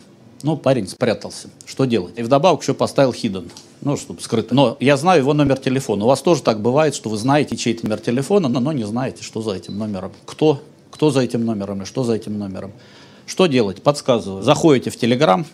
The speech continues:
в своём аккаунте, нажимаете, заходите в контакты, нажимаете "Добавить контакт", пишите любое имя ВКонтакте, снизу ставите телефон, нажимаете "Создать". А, получаете первые три элемента знаний.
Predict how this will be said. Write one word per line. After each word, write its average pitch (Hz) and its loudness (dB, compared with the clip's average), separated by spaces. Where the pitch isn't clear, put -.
в - -12
своём 143 4
аккаунте, 131 0
нажимаете, 120 2
заходите 123 2
в - -14
контакты, 139 0
нажимаете 117 0
"Добавить 110 2
контакт", 143 -2
пишите 135 0
любое 139 4
имя 190 2
ВКонтакте, 151 -2
снизу 147 2
ставите 120 0
телефон, 156 2
нажимаете 131 -2
"Создать". 107 -2
А, 120 6
получаете 170 2
первые 147 2
три 151 2
элемента 127 0
знаний. 95 -2